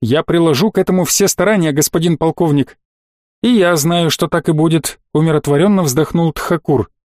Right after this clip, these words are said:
«Надеюсь, вы не обманете оказанного вам доверия». Ректор зря опасался. Рик обещал отцу быть лучшим еще перед поступлением в кадетский корпус, и для него ничего не изменилось.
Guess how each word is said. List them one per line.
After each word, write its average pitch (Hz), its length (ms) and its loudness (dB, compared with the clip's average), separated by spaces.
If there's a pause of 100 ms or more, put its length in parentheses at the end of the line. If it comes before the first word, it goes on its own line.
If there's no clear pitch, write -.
(200)
«Надеюсь, 190 760 0
вы 147 260 2
не 202 120 2
обманете 185 640 0
оказанного 160 580 0
вам 147 220 2
доверия». 131 480 2 (1400)
Ректор 196 440 0
зря 208 300 2
опасался. 113 640 0 (280)
Рик - 280 0
обещал 160 420 2
отцу 170 280 0
быть 156 240 0
лучшим 175 360 2
еще 170 300 0
перед 180 260 -2
поступлением 185 640 0
в - 80 -6
кадетский 175 540 0
корпус, 127 500 -2 (240)
и 135 60 0
для 123 180 2
него 139 220 2
ничего 147 400 0
не 135 140 4
изменилось. 175 600 0